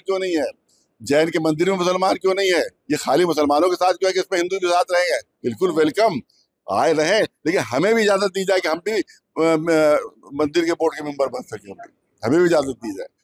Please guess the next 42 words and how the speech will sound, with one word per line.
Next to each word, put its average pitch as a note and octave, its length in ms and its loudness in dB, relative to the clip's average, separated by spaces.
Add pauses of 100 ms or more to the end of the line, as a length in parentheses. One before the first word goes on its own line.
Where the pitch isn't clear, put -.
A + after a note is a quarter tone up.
(100)
बिल्कुल D3 400 2
झूठ D3+ 400 0
है, E3 120 4
total D3 440 2
झूठ C#3 220 0
है। - 60 2
दो E3 340 0
महिलाएं D3 360 2
तो E3+ 140 -10
पहले C#3+ 280 0
से G#3 100 -4
रहती A#3+ 260 2
हैं D4 60 0
उसमें, - 260 -12 (580)
वो D3+ 240 4
अधिकार C3+ 420 2
को D#3+ 100 -2
देखती D3 240 -2
है। F#3+ 60 0
तो F#3 100 0
अभी F3+ 160 0
अधिकार D#3 440 2
कह A#3 180 0
रहा, E3 240 0 (640)
अरे B2 160 0
भाई F3+ 160 2
वक्फ E3 420 0 (200)
जो, D#3+ 180 2
अ, D3 420 0
कोई E3 120 -2 (100)
दान D#3 260 0
देता C#3+ 340 2
है, D3+ 100 2
अ, - 600 -8 (180)
अपनी C#3 240 0
ज़मीन D3 420 2
तो G3 140 2
खुद A3+ 240 0
शर्तें F#3+ 320 0
बयान D#3+ 260 2
करता B2+ 340 -2
है, G#2 60 -4